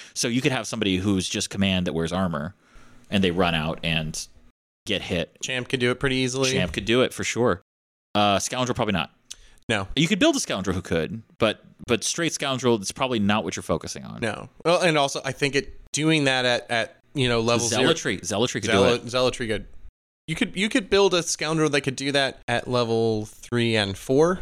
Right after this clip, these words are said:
Speaker 1: Mm-hmm.
Speaker 2: when you start dipping into other stuff, but just having someone who's already Scoundrel enough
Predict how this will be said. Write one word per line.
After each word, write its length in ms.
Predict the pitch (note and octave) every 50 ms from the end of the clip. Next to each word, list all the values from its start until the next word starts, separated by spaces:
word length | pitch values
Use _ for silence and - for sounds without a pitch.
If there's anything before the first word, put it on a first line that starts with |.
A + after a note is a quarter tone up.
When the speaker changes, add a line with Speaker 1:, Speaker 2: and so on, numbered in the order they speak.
| -
Speaker 1:
Mm-hmm. 360 | - A#2+ A#2 A2+ A2 F#2+ F2 E2 - - - _ _ _ _ _
Speaker 2:
when 160 | - B2 B2 B2+
you 60 | A#2+
start 360 | - - - C3+ C3 - A2+
dipping 280 | G#2+ B2+ A#2+ - B2 A#2+
into 140 | A#2+ A#2 A#2
other 120 | A2+ A2+ A#2
stuff, 340 | - - B2 A2+ A2+ - - -
but 180 | B2+ A#2 -
just 260 | - - B2 A#2 - - - - -
having 340 | - - C#3 C#3+ C#3 C#3+ C3+
someone 240 | - - C#3 C3 B2+
who's 140 | B2+ C3 A#2+
already 240 | B2+ B2 A#2+ A#2 G#2+
Scoundrel 640 | - - - - A#2+ A#2 A#2+ A#2 A2 A#2 A#2 A2+ A2+
enough 480 | G#2+ A2 G#2+ G#2+ A#2 B2 - - -